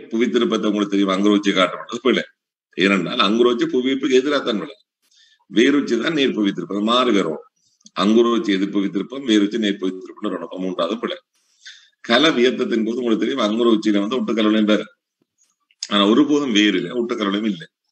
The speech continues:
வேரில ஒட்டுக்கலவளையும் காணப்படாது. அப்ப கல வியத்தத்தின் போது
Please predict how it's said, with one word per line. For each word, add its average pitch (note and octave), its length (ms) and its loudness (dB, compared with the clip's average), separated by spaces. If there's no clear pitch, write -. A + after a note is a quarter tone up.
வேரில B2 540 2
ஒட்டுக்கலவளையும் B2 560 -2
காணப்படாது. F#2 440 -4
அப்ப - 260 -8
கல G2 260 0
வியத்தத்தின் A2+ 560 2
போது E2+ 240 -6